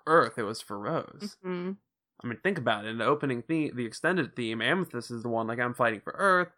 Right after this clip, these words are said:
Speaker 1: Garnet's fighting, like, "I'm fighting for where I'm free," which is Earth. Pearl's like, "I'm fighting for Rose Quartz and what she believed in."
Speaker 2: Did you see that Tumblr thing where it's like, it's like Garnet just like, "I will fight because I'm gay."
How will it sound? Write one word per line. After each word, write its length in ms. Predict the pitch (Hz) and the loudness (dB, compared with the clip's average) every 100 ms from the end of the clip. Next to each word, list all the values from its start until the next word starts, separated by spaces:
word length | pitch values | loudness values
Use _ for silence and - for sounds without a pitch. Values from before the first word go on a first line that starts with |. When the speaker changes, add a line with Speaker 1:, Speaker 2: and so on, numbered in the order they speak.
| _ - _ | _ -20 _
Speaker 1:
Garnet's 380 | 139 120 117 - | 2 4 2 0
fighting, 240 | 127 117 113 | 2 2 2
like, 180 | 110 | -4
"I'm 160 | 120 113 | -4 -6
fighting 240 | 113 110 | -4 -6
for 140 | 110 110 | -6 -4
where 180 | 107 101 | -4 -4
I'm 140 | 107 | -8
free," 220 | - 175 165 | 0 4 4
which 140 | 113 | 2
is 100 | 117 | 4
Earth. 220 | 160 160 - _ _ _ | 6 4 0 _ _ _
Pearl's 320 | - 160 147 127 | 2 4 6 6
like, 200 | 120 - 135 | 2 2 -2
"I'm 160 | 127 | 0
fighting 420 | 127 117 117 113 | 4 4 4 0
for 140 | 120 120 | -2 -2
Rose 260 | 113 110 | 0 -2
Quartz 420 | - - 214 156 - | -2 6 6 6 2
and 120 | 117 | -2
what 100 | - | -2
she 160 | - | -4
believed 400 | 196 - 76 - | -4 -4 -10 -12
in." 180 | - - - - _ _ _ _ _ _ _ - _ _ - | -14 -14 -16 -20 _ _ _ _ _ _ _ -18 _ _ -4
Speaker 2:
Did 180 | 208 | 0
you 80 | 220 | 2
see 220 | - 339 | 8 10
that 320 | 370 453 427 - - | 12 12 10 8 0
Tumblr 680 | - 190 185 190 214 226 | 2 4 6 8 10 10
thing 580 | - 240 233 240 247 233 - | 10 10 12 12 12 8 6
where 440 | 190 190 185 180 175 | 10 12 12 12 12
it's 340 | 202 - - | 8 6 12
like, 400 | 202 180 175 - - | 12 12 12 6 -2
it's 180 | 202 - | 6 12
like 200 | 214 - | 12 12
Garnet 260 | 180 190 | 12 12
just 180 | 202 202 | 12 12
like, 220 | 196 190 - | 12 10 8
"I 140 | - 175 | 6 8
will 140 | 214 | 6
fight 420 | - - 214 - | 10 12 12 12
because 340 | - - 254 - | 8 10 12 12
I'm 180 | 208 185 | 12 12
gay." 600 | 240 220 214 202 202 | 12 12 12 12 12